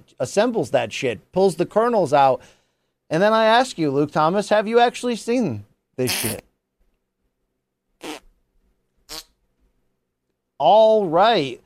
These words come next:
Luke, uh, this is a tip-to-tip branded show. What'd you, did you get any movement from Friday's U F C weigh-in when Blachowicz and Rakic were, like, invading each other's space, Luke? I mean, just kiss already, right?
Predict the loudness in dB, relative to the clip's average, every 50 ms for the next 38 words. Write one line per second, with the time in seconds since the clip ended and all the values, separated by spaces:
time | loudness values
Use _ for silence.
0 | _ _ _ _ _ _ 0 2 4 4 4 2 0 -2 -4 -2 0 2 2 4
1 | 4 4 4 4 2 0 -2 -4 -2 -2 -2 -2 -2 -2 0 0 0 2 0 0
2 | 0 0 -4 -6 -2 2 2 2 2 2 0 0 2 2 2 2 0 0 0 -2
3 | 0 2 4 6 6 6 6 4 2 0 2 2 2 2 0 -4 -6 -6 -6 -6
4 | -6 -4 -4 -2 0 0 2 2 2 0 0 -2 -2 -2 -2 -2 -2 -2 -4 -4
5 | -4 -4 -2 0 2 2 4 4 4 2 2 2 0 -2 -6 -8 -4 0 2 2
6 | 2 0 -2 -4 -4 -4 -4 0 2 4 4 4 4 2 0 0 -2 -2 -6 -10
7 | -14 _ _ _ _ 0 0 0 2 2 2 2 2 4 2 2 2 2 -2 -2
8 | -2 -2 -2 0 0 0 0 0 -2 -4 -4 -4 -6 -6 -2 0 2 2 2 2
9 | 2 0 0 -4 -8 -14 _ _ _ _ _ _ _ -2 -2 -2 0 0 2 2
10 | 2 2 2 0 0 0 0 -2 0 2 2 2 2 0 -2 -8 -10 -4 0 2
11 | 2 2 0 -2 -4 -4 -2 0 0 0 0 0 -2 -2 0 0 0 0 -2 -6
12 | -8 -2 0 2 2 2 2 2 2 2 2 0 -2 -4 -6 -4 -2 0 2 2
13 | 0 -2